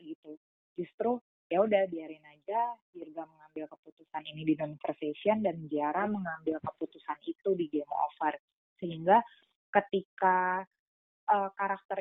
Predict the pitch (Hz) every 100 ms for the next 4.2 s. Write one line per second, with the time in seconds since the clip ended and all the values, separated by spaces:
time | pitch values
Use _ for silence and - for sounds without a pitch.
0 | 185 - 196 185 - 170 165 165 156 175
1 | 240 _ _ _ _ _ _ 175 - 175
2 | _ - 180 170 _ 208 220 240 214 175
3 | 170 - 170 - 160 170 - 165 165 165
4 | 160 160